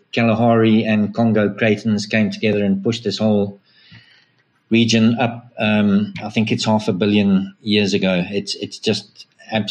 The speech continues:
absolutely remarkable. But, but you, you did right. If you zoom in on the, uh, the Gamsberg Mountain itself, what it reminds me of is, is, um, is a machined,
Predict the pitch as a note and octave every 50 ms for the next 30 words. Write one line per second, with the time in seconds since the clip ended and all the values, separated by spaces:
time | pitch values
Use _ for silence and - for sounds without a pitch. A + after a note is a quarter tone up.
0 | - - G#2 G#2+ G2+ G2+ - - G#2 G2+ G2 - A2 G#2 G#2+ G2+ G#2 G2 G2+ G#2+
1 | A#2 A#2 A2+ C3+ A2+ G2 G2 F#2+ F#2+ - A2 A2+ - - - _ _ _ _ _
2 | - A2+ - - C#3 B2+ A#2 A2 A#2+ B2 A#2+ A2 - A#2 C#3 C3+ B2+ B2 B2 A#2
3 | A#2 - C3+ B2 - A2+ A2+ G#2+ F#2+ A#2 D#3+ G3 G#3 G3 D3+ C#3+ D3 B2 G2+ F#2
4 | G2 A#2+ - - _ _ _ _ _ _ _ _ _ _ A2+ A2+ A2+ A2+ A2+ A2+
5 | A2+ A2 A2 G#2+ G#2+ A2 G#2+ G#2 G2 G2+ G2 G#2+ A2 A#2 A#2+ A#2 - - A#2 A2+
6 | F#2+ G2+ G#2+ G#2+ A2 A2 - A2 G2+ F#2+ - - - - - G3 - - - -
7 | - _ - _ _ _ _ _ _ _ - _ _ _ A#2+ A#2+ C3 B2+ C3 C#3
8 | C3 A#2+ A#2 A#2+ D#3 G#3 A#3 A#3 - - - B2 A2+ G#2 F2+ F2+ F#2+ F#2+ G3 G3
9 | - - _ _ _ - B2+ A#2+ - - - C3 C3 A#2 - C3+ B2+ B2+ B2+ B2+
10 | C3 C3+ - - - C3+ A2 C3 B2 B2+ B2+ B2 A#2+ A#2+ A#2+ - G#3 G3 F3 C3+
11 | A2 G2 A2 A2+ - -